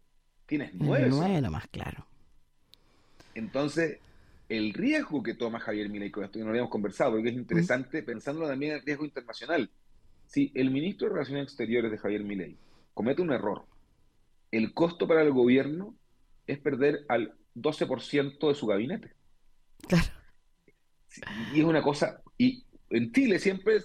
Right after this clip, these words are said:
Speaker 1: uno lo sabe, cuando llega un gobierno nuevo, tiene algunas apuestas, que se le llaman ministros fusibles, que
Speaker 2: Ujú.
Speaker 1: básicamente el primer error, para afuera.
Speaker 2: Ya.
Speaker 1: Em, pero Javier Milei no tiene ese espacio.
Speaker 2: No, po, no puede.
Speaker 1: Entonces jugó un all-in, como se llama en póker.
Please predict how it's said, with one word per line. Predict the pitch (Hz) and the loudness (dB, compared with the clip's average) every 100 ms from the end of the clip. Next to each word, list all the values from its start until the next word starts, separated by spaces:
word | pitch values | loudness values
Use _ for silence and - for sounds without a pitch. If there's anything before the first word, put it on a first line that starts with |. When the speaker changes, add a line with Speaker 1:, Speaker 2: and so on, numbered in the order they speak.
| - - | -4 -10
Speaker 1:
uno | 139 139 | -6 -4
lo | 139 | -6
sabe, | - 123 107 85 | -2 -2 -2 -4
cuando | 95 98 | -10 -6
llega | 123 | -6
un | 139 | -2
gobierno | 131 139 135 | 0 0 -2
nuevo, | 135 143 151 - _ _ | -4 -4 -4 -10 _ _
tiene | 143 151 | -6 -4
algunas | 139 151 131 | -2 -2 -2
apuestas, | 123 156 - - - | -2 0 -2 -6 -20
que | - | -16
se | 98 | -8
le | |
llaman | 110 123 123 - 127 | -6 -4 -6 -8 -6
ministros | 127 139 139 - | -6 -4 -6 -6
fusibles, | 113 156 104 82 98 | -2 0 0 -4 0
que | 143 | 2
Speaker 2:
Ujú. | |
Speaker 1:
básicamente | 151 170 160 165 165 | 4 2 0 -2 -2
el | 147 | -2
primer | 180 208 | 0 0
error, | 202 233 190 - - | 2 0 -2 -12 -8
para | 156 156 | -6 -4
afuera. | 113 - - - - - | -6 -8 -12 -14 -16 -10
Speaker 2:
Ya. | - - | -10 -4
Speaker 1:
Em, | 127 123 127 - - - - - - - - - - | -6 -6 -10 -12 -18 -18 -20 -20 -20 -20 -20 -8 0
pero | 165 202 240 - - - - | 4 4 2 -4 -20 -20 -14
Javier | - 123 175 | -4 0 0
Milei | 165 208 | 0 -2
no | 190 | -2
tiene | 214 | -4
ese | 285 131 | -6 -8
espacio. | - - - _ _ - | -12 -14 -18 _ _ -2
Speaker 2:
No, | 175 147 | 0 0
po, | - - | -2 -4
no | 113 | -2
puede. | - 160 110 - - - - - - _ - - | 0 -2 -2 -10 -20 -20 -20 -20 -20 _ -20 -20
Speaker 1:
Entonces | - 127 - | -10 -8 -6
jugó | - 123 131 175 | -2 2 4 4
un | 147 123 117 | 4 2 0
all-in, | 139 147 143 240 220 | 2 6 6 4 2
como | 107 104 | -2 -4
se | 101 | -4
llama | 92 | -4
en | - | -6
póker. | - - | -8 -10